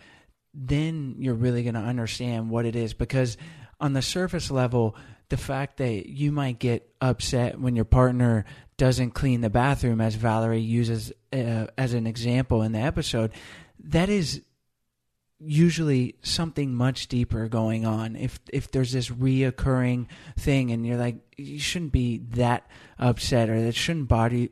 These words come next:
bother you that much," you h-, hold this resentment towards your partner, there's an underlying issue within the relationship or within yourself or both. And Valerie walks us through the steps to uncover this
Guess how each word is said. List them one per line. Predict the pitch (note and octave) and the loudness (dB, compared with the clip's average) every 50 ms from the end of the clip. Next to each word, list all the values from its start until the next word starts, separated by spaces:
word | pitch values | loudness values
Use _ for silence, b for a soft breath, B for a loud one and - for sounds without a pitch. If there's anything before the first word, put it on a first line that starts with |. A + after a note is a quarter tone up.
| _ - | _ 2
bother | - A2+ A2+ A#2 B2 B2 | 2 4 4 4 2 0
you | A#2+ A#2 A2+ A2 | 0 2 0 2
that | A2 A2 A2+ A#2 B2 | 2 0 -2 0 0
much," | A#2+ A#2 A2+ A2 - - | 0 0 0 -2 -2 -2
you | B2 A2 | -2 -2
h-, | G#2+ | -2
hold | - - B2 A#2+ A#2+ - - D3 D3 D3 C#3 C3 | -4 -6 -8 -6 -2 2 6 8 8 6 6 4
this | C3+ B2 A#2+ | 0 -2 0
resentment | B2 B2+ A#2+ A2+ A2+ A#2+ B2 B2 C3 C#3 B2 G#2+ - - - | -2 -2 -2 -2 0 0 0 0 0 -2 -4 -4 -4 -2 -2
towards | - B2+ B2+ B2+ A#2+ | 0 2 2 0 0
your | B2+ A2 | -2 0
partner, | - B2+ A#2+ C3+ D#3+ F3 F#3 F#3+ F3+ B B B B B B B | 2 2 2 2 2 0 -2 -2 -4 B B B B B B B
there's | C#3 C3 A#2 B2+ | 2 2 2 2
an | A#2+ B2 - | 0 -2 -2
underlying | - C#3 C3+ C#3+ C#3+ C3+ C3 B2+ B2+ B2+ C3 B2+ A#2+ A#2+ | -2 0 0 0 2 0 0 2 2 2 2 0 0 -2
issue | - A#2+ C#3 C3 - - C#3+ B2+ A#2+ A2 B B B B B | -2 -2 -2 0 0 0 2 4 4 2 B B B B B
within | D3 D3 - F3 E3+ | 2 4 4 4 2
the | F3+ | 0
relationship | F3+ F3 E3 E3 E3 D#3 - E3 D3 - F3+ F3 - | 0 0 2 2 2 2 0 -4 -4 -2 -2 -2 0
or | - D3 C#3 C3+ C#3+ - - | 2 2 4 4 2 2 0
within | D3 D3 C#3 B2+ D3 C#3+ C#3+ | 0 0 2 2 2 0 0
yourself | C#3 C3+ - - - C3 C3 D3+ D#3 - | 0 -2 -2 -2 0 0 0 0 -2 -2
or | - C#3 | -2 -2
both. | C3 A2+ - C#3+ B2 A#2+ G#2 G#2 - - - B B B B B | 0 4 6 6 6 6 4 2 -2 -4 -8 B B B B B
And | - C#3+ B2 A#2 A#2 | 0 0 0 0 0
Valerie | A2+ B2 G#2+ A2 B2+ C3 C3 C3+ C3 | 0 0 0 2 2 0 2 2 0
walks | B2 A2+ A2+ A#2 G#2+ G#2+ A#2+ B2 - - | 0 0 0 2 2 2 0 -2 -4 -6
us | C3+ B2 A2+ - - | -4 -4 -4 -6 -6
through | - C3 B2+ B2+ | -2 0 0 0
the | B2 A#2+ | 0 -2
steps | - - - B2 B2 D#3+ - - - B B B B B B - | -4 -4 -2 -2 -2 -2 -2 -4 -8 B B B B B B -2
to | D3+ - - | -2 -2 2
uncover | C#3 C3 C3 C#3 - C#3+ C#3+ C#3 D#3 E3+ | 2 2 2 2 2 2 2 4 4 2
this | E3+ F#3 G3 G3 - - | 0 0 -2 -2 -4 -8